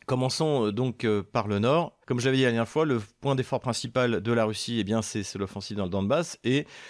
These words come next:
c'est de maintenir l'approvisionnement d'Izium, qui est la zone clé. Comme on le voit, Izium est sur la rive est de la rivière Donetsk et est approvisionné par la Russie. Et donc la priorité pour Moscou, ce n'est pas actuellement de prendre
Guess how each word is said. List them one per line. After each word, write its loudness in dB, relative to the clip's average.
c'est 0
de 2
maintenir 0
l'approvisionnement 0
d'Izium, 2
qui -2
est 4
la 2
zone 0
clé. 0
Comme -4
on 0
le -2
voit, 2
Izium 0
est 2
sur -2
la 4
rive -2
est -2
de 0
la 2
rivière 0
Donetsk 0
et 4
est 2
approvisionné 0
par 0
la 0
Russie. -4
Et -2
donc 0
la 2
priorité 0
pour -4
Moscou, 0
ce -4
n'est 4
pas 0
actuellement 0
de 2
prendre -2